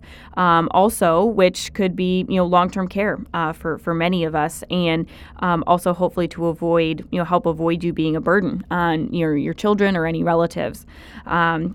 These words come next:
we also mentioned in the last episode that there are two basic ways that you can put a lump sum into a policy. So we kind of left you with this giant teaser last episode where we were like, "Oh yeah, there's two ways to put lump sums into a policy."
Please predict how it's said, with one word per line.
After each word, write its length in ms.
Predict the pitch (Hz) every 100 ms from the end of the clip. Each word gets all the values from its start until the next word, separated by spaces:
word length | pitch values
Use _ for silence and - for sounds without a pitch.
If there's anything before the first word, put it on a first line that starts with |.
| -
we 120 | 220
also 220 | 233 240
mentioned 280 | 233 233 233
in 100 | 233
the 80 | 220
last 240 | 208 208
episode 420 | 202 208 - 208
that 120 | 208
there 140 | 196 190
are 60 |
two 440 | 170 - 220 226 233
basic 480 | 180 190 202 202 185
ways 460 | 165 160 208 339 -
that 180 | - 175
you 160 | 180
can 160 | 185 185
put 240 | 180 202 -
a 80 |
lump 280 | 180 175 175
sum 280 | - 175 175
into 400 | - 170 156 175
a 40 | 170
policy. 640 | - 294 277 - 135 - - - -
So 240 | - 196
we 120 | 185 190
kind 240 | 233 294
of 60 | 262
left 260 | 226 233
you 100 | 196
with 120 | 180
this 220 | 180 175 -
giant 440 | 185 202 202 -
teaser 520 | - 202 214 185 160
last 320 | 160 151 165
episode 420 | 170 - 170 170 165
where 120 | 165
we 40 |
were 100 | 175
like, 160 | 180 196
"Oh 120 | 330
yeah, 200 | 349 339
there's 220 | 254 226
two 160 | - 294
ways 240 | 277 269
to 80 | 240
put 220 | 240 226
lump 180 | 214 202
sums 260 | - 214 214
into 220 | 202 185
a 60 |
policy." 560 | 175 214 240 226 165 160